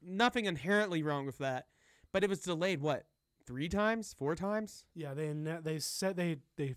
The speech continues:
Speaker 2: first said they were developing it in two thousand twelve, and then it was, like, a few years later they announced it officially.
Speaker 1: In,
Speaker 2: Saying,
Speaker 1: like,
Speaker 2: like,
Speaker 1: twenty seventeen, I think.
Speaker 2: Well, yeah, and then it
Speaker 1: So
Speaker 2: was
Speaker 1: and then there was the E three,
Speaker 2: Well,
Speaker 1: um,
Speaker 2: well, it was, it was,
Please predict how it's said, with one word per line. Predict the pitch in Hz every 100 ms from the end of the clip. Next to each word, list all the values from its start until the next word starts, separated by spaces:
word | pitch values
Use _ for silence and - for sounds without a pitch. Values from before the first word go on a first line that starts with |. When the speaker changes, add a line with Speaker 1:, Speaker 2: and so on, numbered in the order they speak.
| -
Speaker 2:
first | 180 190 -
said | 202 185
they | 175
were | 175
developing | 160 156 156 151 156
it | 160
in | 156
two | -
thousand | 147 147 143
twelve, | - 135 135 139
and | 151
then | 147
it | 151
was, | 147 143
like, | 147 131 - - _ _
a | -
few | 165
years | 170 170 151
later | 147 151 160
they | 147 143
announced | 135 127 123 139 - -
it | 170
officially. | 127 - 147 - 185 185 214
Speaker 1:
In, | 202 _ _ _ _ _ _ _ _ _ _
Speaker 2:
Saying, | - 160 151
Speaker 1:
like, | 147
Speaker 2:
like, | 156
Speaker 1:
twenty | 160 160
seventeen, | 156 156 139 170 170 165
I |
think. | 165 170 165 156 - _ _
Speaker 2:
Well, | 175 185
yeah, | 185 175 151
and | - 175
then | 175
it |
Speaker 1:
So | 165
Speaker 2:
was | 156 139 - _ _ _ _ _ -
Speaker 1:
and | 160
then | 175
there | 185 180
was | 151
the | 160
E | 156 175
three, | 214 202 190 165
Speaker 2:
Well, | 143
Speaker 1:
um, | 135 127 123
Speaker 2:
well, | 196 196
it | 196
was, | 190 170 143 - _ _ _ _ _ _ _ _ _ _ _
it | 180
was, | 156 147 -